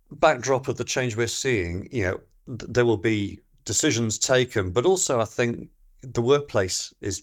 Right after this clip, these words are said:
is slightly changing a little bit, isn't it? We're seeing changes in terms of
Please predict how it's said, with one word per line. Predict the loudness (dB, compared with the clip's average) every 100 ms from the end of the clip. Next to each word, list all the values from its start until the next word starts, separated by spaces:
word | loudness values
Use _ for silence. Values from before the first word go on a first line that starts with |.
| _
is | -6
slightly | -4 -4 -4
changing | -4 -2 -2 -4 -2
a |
little | -2 -2
bit, | -2
isn't | -2 0
it? | -2 -2
We're | -2
seeing | 0 0 0 -4
changes | -4 -4 -2 -2 0 0 -2
in | -2
terms | -4 -2 -2 0
of | 0 -2